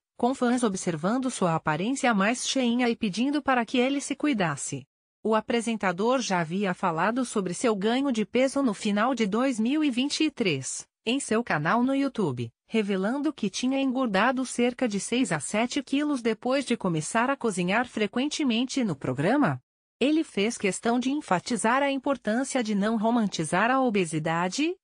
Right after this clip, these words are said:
alertando sobre as doenças associadas a ela e incentivando a busca por ajuda quando necessário.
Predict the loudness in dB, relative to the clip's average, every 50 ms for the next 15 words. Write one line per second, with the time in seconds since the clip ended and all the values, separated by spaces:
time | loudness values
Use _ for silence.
0 | _ _ -2 0 2 2 0 0 -2 -2 -2 -2 -2 -2 -2 0 0 0 2 0
1 | 0 0 0 -2 -2 -2 -2 -2 -2 0 0 2 0 0 -2 -4 -6 -6 -4 -2
2 | 0 2 2 2 2 0 0 0 0 0 0 0 2 2 2 0 0 0 -2 -2
3 | -2 0 0 -2 -2 0 0 0 2 2 0 0 0 -2 -4 -4 -2 -2 -4 -2
4 | 0 0 0 0 0 0 0 0 0 0 -2 -2 -2 -2 0 0 0 0 0 0
5 | 0 0 0 0 -2 -2 0 0 0 0 0 0 -2 -4 -6